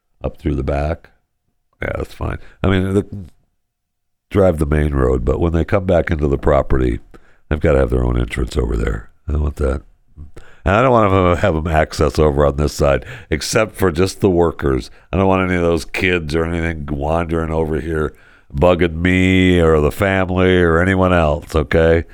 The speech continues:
Unless they're gonna work. Unless they're gonna work. <laughs> So it's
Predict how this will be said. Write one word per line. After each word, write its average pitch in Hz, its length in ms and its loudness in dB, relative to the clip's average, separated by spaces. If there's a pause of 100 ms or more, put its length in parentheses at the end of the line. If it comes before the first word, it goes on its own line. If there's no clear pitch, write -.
(160)
Unless 139 260 2
they're 214 80 2
gonna 202 200 4
work. 214 420 2 (580)
Unless 123 220 2
they're 143 100 2
gonna 127 240 4
work. 113 480 2 (200)
<laughs> 254 1400 0 (540)
So 170 680 4
it's - 500 -4